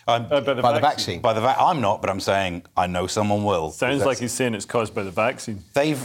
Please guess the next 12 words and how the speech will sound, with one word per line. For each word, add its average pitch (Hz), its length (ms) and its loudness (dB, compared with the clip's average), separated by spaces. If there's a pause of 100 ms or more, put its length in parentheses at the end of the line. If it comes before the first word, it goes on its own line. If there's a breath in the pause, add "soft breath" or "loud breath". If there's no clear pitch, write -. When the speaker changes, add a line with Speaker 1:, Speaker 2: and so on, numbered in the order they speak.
Speaker 1:
um, 143 320 2
<laughs> 185 80 0
they've 151 180 -4
managed 170 360 0
to 160 100 -2
rule 156 200 2
out 107 200 2
hepatitis 131 720 0
A, 143 400 2
B, 113 460 -2
C, 123 580 -2 (240)
and 107 240 -2